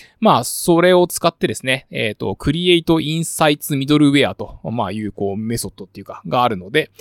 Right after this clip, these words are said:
えー、まあ、それをしてやって、そこにそのユーザートークンを詰めてやるという流れになっています。で、そこで、あの、無理やりですね、そのエイチティーエムエルに、こう、ボタンで、あの、クリックイベントとコンバージョンイベントっていう、まあ、それぞれこう、ボタンを配置して、まあ、そのクールとか言ってんですけど、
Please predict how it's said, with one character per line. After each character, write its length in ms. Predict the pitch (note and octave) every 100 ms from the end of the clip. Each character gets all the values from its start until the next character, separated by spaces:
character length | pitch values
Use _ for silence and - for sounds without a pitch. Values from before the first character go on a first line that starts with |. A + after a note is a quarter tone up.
| - _
え 280 | - D3 C#3+
ー、 20 | D#3
ま 140 | C3+
あ、 40 |
そ 140 | A#2 D#3+
れ 40 |
を 40 | C3+
し 80 |
て 80 | -
や 100 | C#3+
っ 60 | -
て、 260 | - G#3
そ 100 | F3
こ 120 | E3+ E3
に 100 | E3+
そ 120 | E3
の 60 |
ユ 160 | C#3 C#3
ー 20 |
ザ 160 | C3 C3
ー 20 |
ト 160 | D#3+ C3
ー 40 |
ク 120 | C3+
ン 80 | D3+
を 40 |
詰 180 | F3 C#3+
め 80 | G#2+
て 100 | -
や 80 | F2+
る 80 | -
と 140 | - - _ _ _ -
い 100 | C3+
う 260 | B2+ B2
流 220 | A#2 A2+
れ 100 | B2+
に 60 | B2
な 120 | G2+
っ 40 | -
て 140 | -
い 80 | E2+
ま 140 | G2+
す。 200 | - - _ _ _ _
で、 180 | F#3 F3+
そ 100 | -
こ 80 | G3+
で、 160 | A3 A3
あ 120 | G3
の、 360 | G#3 G3+ G3+ E3+
無 240 | E3 F3+
理 80 | G3+
や 80 | G#3+
り 80 |
で 60 | F#3+
す 80 | C3
ね、 120 | B2
そ 120 | A2+
の 120 | B2+ B2
エ 40 |
イ 60 | C3
チ 140 | -
テ 100 | D#3
ィ 20 |
ー 40 | D3+
エ 40 |
ム 80 | D3+
エ 140 | D#3
ル 260 | D#3 A#2 G2+
に、 280 | A2 C3 G#2
こ 160 | -
う、 20 | G#2
ボ 180 | A2+
タ 140 | A2+ B2+
ン 120 | B2
で、 380 | D#3+ D#3+ G#2+ C3+
あ 120 | B2+
の、 100 | A2+
ク 160 | - C#3+
リ 120 | C3
ッ 20 | -
ク 120 | D3
イ 100 | C#3+
ベ 80 | B2
ン 80 |
ト 120 | G#2 G2+
と 360 | C#3+ A2 -
コ 160 | - C3
ン 60 | B2
バ 160 | B2+
ー 40 | A#2+
ジ 100 | A#2+
ョ 60 |
ン 60 | A#2
イ 80 | A#2+
ベ 120 | G#2
ン 80 | F#2
ト 120 | B2+
っ 60 |
て 140 | - G#2+
い 220 | F#2+ F2
う、 40 |
ま 120 | A#2+ A2
あ、 20 |
そ 120 | C3
れ 60 | A2+
ぞ 100 | G2+
れ 60 |
こ 140 | F#2+ G2
う、 20 |
ボ 140 | G#2
タ 80 | A2
ン 100 | G#2+
を 20 |
配 180 | F#2+ G#2+
置 120 | G2
し 80 | -
て、 240 | E3 B2
ま 120 | G#2+ G#2+
あ、 20 |
そ 100 | A2+
の 80 | A2
ク 160 | -
ー 140 | D3+ B2
ル 100 | G#2+
と 80 |
か 60 | -
言 80 | G#2
っ 20 |
て 140 | C#3+
ん 20 | A2+
で 60 |
す 100 | -
け 80 | C3
ど、 220 | A2 G#2